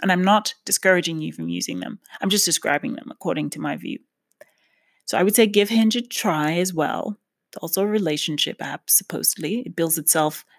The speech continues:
as an app that was designed to be deleted. So you don't stay on it forever, 'cause hopefully you meet somebody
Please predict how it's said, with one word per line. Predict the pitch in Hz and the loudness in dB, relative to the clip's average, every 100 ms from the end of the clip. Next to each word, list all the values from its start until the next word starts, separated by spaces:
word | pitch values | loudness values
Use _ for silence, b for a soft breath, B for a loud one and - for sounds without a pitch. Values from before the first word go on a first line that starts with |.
| b | b
as | - 151 | -2 0
an | 147 | 0
app | 160 151 - | 0 0 0
that | 110 | -2
was | 151 143 | 2 0
designed | 151 143 143 139 143 - - _ _ _ _ _ - | 0 0 2 2 0 -2 -8 _ _ _ _ _ -2
to | - 294 | 8 8
be | 208 214 | 8 6
deleted. | 202 175 220 - - - _ _ _ _ _ _ _ | 6 4 4 2 -6 -8 _ _ _ _ _ _ _
So | - | 0
you | 170 | 2
don't | 180 - - _ _ _ _ _ _ - | 2 0 -8 _ _ _ _ _ _ -6
stay | - 190 | 2 4
on | 143 | 4
it | 143 - | 0 -2
forever, | - 170 - - 233 _ _ - | 2 2 2 -4 -12 _ _ -6
'cause | 170 | -2
hopefully | 175 170 156 | 0 0 0
you | 147 | 0
meet | 147 - - - _ | 0 -4 -10 -20 _
somebody | - 165 143 - - | -6 -2 -2 -4 -8